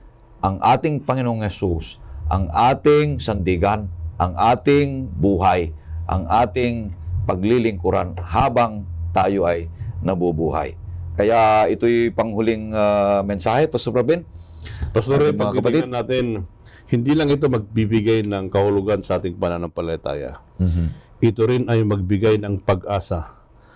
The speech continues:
Speaker 2: sa muling pagdating ng ating Panginoon. Ibig sabihin nun, yung aking pamumuhay, yung inyong pamumuhay, ay mayroong hangganan.
Speaker 1: Mhm.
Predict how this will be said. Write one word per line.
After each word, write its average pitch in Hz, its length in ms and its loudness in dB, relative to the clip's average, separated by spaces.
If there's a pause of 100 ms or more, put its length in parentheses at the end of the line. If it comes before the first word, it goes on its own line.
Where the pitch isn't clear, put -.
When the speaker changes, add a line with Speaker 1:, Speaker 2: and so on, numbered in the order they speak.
(280)
Speaker 2:
sa - 180 -2
muling 104 340 0
pagdating 95 520 -2
ng 90 100 -2
ating 90 280 -2 (100)
Panginoon. 78 460 -4 (920)
Ibig 131 260 0
sabihin 113 540 0
nun, 113 480 0 (520)
yung 123 260 4
aking 131 460 -2
pamumuhay, 117 800 2
yung 104 120 0
inyong 107 300 0
pamumuhay, 98 800 -2 (600)
ay 107 120 4
mayroong 104 520 0
hangganan. 82 640 -2 (260)
Speaker 1:
Mhm. 82 340 0